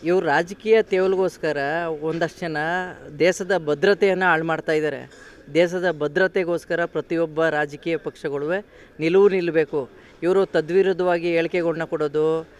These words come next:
ಅಪ್ರಾಮಾಣಿಕರಾಗಿ ನಡ್ಕೊಳ್ಳುವಂಥದ್ದು, ಈ ದೇಶದ ನಾಗರಿಕರ ಸುರಕ್ಷತೆ ತಗೊಳ್ಬೇಕಾದವ್ರೆ ಇವರೇ ಎತ್ಕಟ್ಟಿ ಹೊರ ದೇಶಗಳಿಂದ ಉಗ್ರಗಾಮಿಗಳು ಒಳ, ಒಳನುಸುಳಲು ಅವಕಾಶಗಳ್ನ ಕೊಡ್ತಾವ್ರೆ.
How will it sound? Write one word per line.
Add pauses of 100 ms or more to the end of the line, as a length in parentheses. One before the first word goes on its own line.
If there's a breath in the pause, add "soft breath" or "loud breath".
(340 soft breath)
ಅಪ್ರಾಮಾಣಿಕರಾಗಿ
ನಡ್ಕೊಳ್ಳುವಂಥದ್ದು,
ಈ
ದೇಶದ (600 soft breath)
ನಾಗರಿಕರ
ಸುರಕ್ಷತೆ (380)
ತಗೊಳ್ಬೇಕಾದವ್ರೆ (720)
ಇವರೇ
ಎತ್ಕಟ್ಟಿ
ಹೊರ (160)
ದೇಶಗಳಿಂದ (280)
ಉಗ್ರಗಾಮಿಗಳು
ಒಳ, (200)
ಒಳನುಸುಳಲು (240 soft breath)
ಅವಕಾಶಗಳ್ನ
ಕೊಡ್ತಾವ್ರೆ.